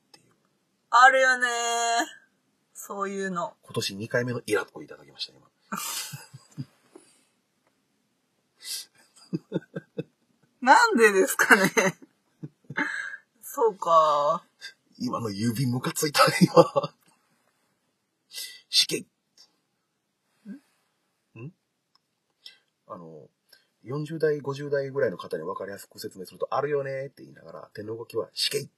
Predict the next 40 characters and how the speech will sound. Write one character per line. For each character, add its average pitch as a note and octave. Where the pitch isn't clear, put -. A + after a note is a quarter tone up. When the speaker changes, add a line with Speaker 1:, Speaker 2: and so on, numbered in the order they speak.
Speaker 1:
て -
や -
つ。 -
Speaker 2:
<laughs> -
な F#4
ん G#4
だ D#4+
っ D4+
け -
な、 A#3
そ -
れ。 G#3+
み D#4+
ん F4+
な G4+
お -
っ G4
ち -
ゃ E4
ん F3+
は F3+
な D4
ん F4
だ C#4
っ -
け？ -
Speaker 1:
あ A#2
の G#2+
ね、 F#2+
テ C#3+
イ C#3
ス -
ト C#3
は B2+
似 B2+
て B2+
る A#2+
け -
ど -
ね、 -